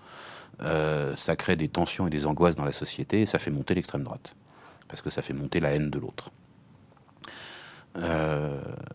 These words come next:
en ce moment, en, en France,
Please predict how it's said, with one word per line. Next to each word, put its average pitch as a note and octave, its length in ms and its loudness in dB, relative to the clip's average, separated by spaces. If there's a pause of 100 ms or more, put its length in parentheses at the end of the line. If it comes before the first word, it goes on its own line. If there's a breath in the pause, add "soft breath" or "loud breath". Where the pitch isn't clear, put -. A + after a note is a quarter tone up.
(1300)
en G#2 100 10
ce - 160 4
moment, A2 380 8 (140)
en, C#2+ 520 -2
en - 120 -6
France, - 640 4